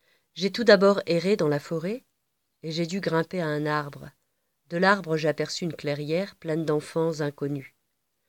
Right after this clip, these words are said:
Les enfants attendaient un bonhomme qu'ils appelaient Papalonnet. Papalonnet parlait, et moi j'entendais tout. « Qu'entendiez-vous, mon fiancé ? »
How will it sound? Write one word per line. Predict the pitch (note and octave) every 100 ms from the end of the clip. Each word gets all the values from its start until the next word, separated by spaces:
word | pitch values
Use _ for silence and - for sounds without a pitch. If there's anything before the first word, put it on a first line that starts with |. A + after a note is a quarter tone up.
| _ _ -
Les | E3 E3
enfants | E3+ - G3+
attendaient | E3 D#3+ D3 D3+
un | C#3 C3+ C3+
bonhomme | B2+ C#3 C#3 F3 A3+ F#3+ _ _ _ _ _ _ -
qu'ils | D3 D#3
appelaient | D#3+ F3 F3
Papalonnet. | - E3 E3+ D#3 C#3+ C3+ C#3 _ _ _ _ _ _ _ _ _ _
Papalonnet | E3+ D#3+ D#3+ D#3 D3+ D#3+
parlait, | D#3+ D3+ C#3+ D3 G#3 _ _ _ -
et |
moi | D3+ D3
j'entendais | D3+ C#3+ D3+ C3+ C#3
tout. « | - A#2+ - _ _ _ _ _ _ _ _ _ _ _ _ _ _ _ _ _ _ _ _ _ _ _
Qu'entendiez-vous, | B3+ C#4 C#4 A#3+ F3+ E3 E3+
mon | G3 E3+
fiancé ? » | D#3+ - E3+ D#3+ - F3 F3+